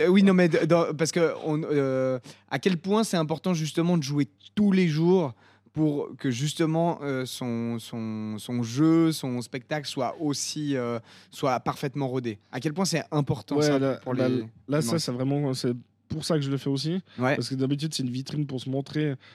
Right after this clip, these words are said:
Speaker 2: Mais moi, c'est pas ça que je prends la base. Là, c'est surtout, bah, de pouvoir le jouer, euh, vingt, vingt-cinq fois de suite tous les soirs. Et puis, bah, quand je rentre pour la rentrée, bah, il sera, il sera nickel, comme on dit.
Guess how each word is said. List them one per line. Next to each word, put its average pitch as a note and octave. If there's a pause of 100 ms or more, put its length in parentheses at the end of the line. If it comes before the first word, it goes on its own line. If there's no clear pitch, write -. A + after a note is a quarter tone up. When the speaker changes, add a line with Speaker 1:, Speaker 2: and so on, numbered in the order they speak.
(160)
Speaker 2:
Mais C3
moi, C#3+
c'est D3
pas C3+
ça C#3+
que C#3
je -
prends C#3
la C3+
base. C#3
Là, C3
c'est C3
surtout, C3+
bah, B2+
de A#2
pouvoir A#2
le A#2
jouer, B2+
euh, A#2
vingt, A#2+
vingt-cinq B2+
fois C3
de -
suite -
tous -
les B2+
soirs. D3 (640)
Et A#2
puis, B2
bah, A2+
quand B2+
je C3+
rentre C3
pour A#2
la G#2
rentrée, A#2+
bah, G#2+
il G2+
sera, -
il F#2
sera -
nickel, C3
comme C#3+
on A2+
dit. A2